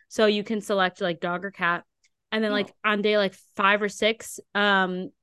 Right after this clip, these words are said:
Speaker 1: somebody comes to your house and they're like, "Hey, I just found this dog, like, around your farm. Do you wanna adopt the dog?" So you get to adopt the pet that you pick. So I got a dog and I named the dog <laughs> Harry.
Speaker 2: <laughs>
Speaker 1: And then, um, I have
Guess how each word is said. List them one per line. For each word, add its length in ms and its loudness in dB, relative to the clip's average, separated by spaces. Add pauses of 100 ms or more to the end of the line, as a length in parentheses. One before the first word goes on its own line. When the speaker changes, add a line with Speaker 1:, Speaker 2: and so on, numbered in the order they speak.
(200)
Speaker 1:
somebody 420 -2
comes 300 -6
to 100 -4
your 60 -2
house 220 0
and 60 -4
they're 80 -4
like, 120 0
"Hey, 160 0
I 240 0
just 260 -8
found 220 -4
this 160 -8
dog, 380 2
like, 160 -2 (140)
around 320 -2
your 100 -4
farm. 340 2
Do 80 -6
you 40 -4
wanna 200 -2
adopt 320 2
the 80 0
dog?" 460 2 (420)
So 140 -8
you 180 0
get 140 2
to 120 6
adopt 500 4 (140)
the 140 -4
pet 420 2
that 100 -2
you 100 -6
pick. 400 -2
So 100 -6
I 160 -2
got 220 0
a 80 -4
dog 420 0 (140)
and 140 -2
I 100 2
named 240 -2
the 60 0
dog 240 2
<laughs> 100 2
Harry. 240 8
Speaker 2:
<laughs> 100 2 (1600)
Speaker 1:
And 240 4
then, 380 4 (120)
um, 320 4
I 180 2
have 280 0